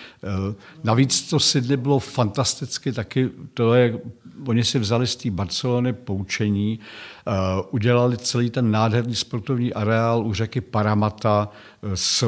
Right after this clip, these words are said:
velmi dobrou dopravní obslužností. Všechno, pánové,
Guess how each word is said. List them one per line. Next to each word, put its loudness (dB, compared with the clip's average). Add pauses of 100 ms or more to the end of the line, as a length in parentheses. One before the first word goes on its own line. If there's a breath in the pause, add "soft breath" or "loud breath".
velmi 2
dobrou 0
dopravní 0
obslužností. -4
Všechno, 0 (880 loud breath)
pánové, 4